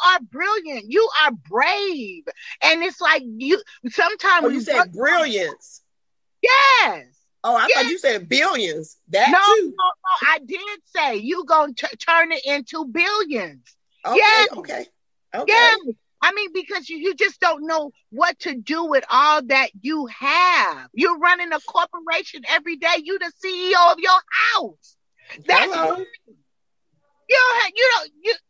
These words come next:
Speaker 1: that's brave. But we don't, so in getting in the right environment with a group,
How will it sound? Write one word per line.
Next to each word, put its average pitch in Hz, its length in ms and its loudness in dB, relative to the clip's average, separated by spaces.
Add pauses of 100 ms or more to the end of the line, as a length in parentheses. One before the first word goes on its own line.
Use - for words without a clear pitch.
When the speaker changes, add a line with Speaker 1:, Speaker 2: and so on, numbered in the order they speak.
(160)
Speaker 1:
that's 403 280 0
brave. 440 580 0 (220)
But 359 160 4
we 381 120 -2
don't, 339 280 -4 (160)
so 392 300 -6 (140)
in 302 240 -4
getting 359 360 -2
in 277 180 -4
the 247 100 2
right 254 340 2
environment 240 640 -2
with 214 120 -4
a 196 80 -8
group, 202 280 -12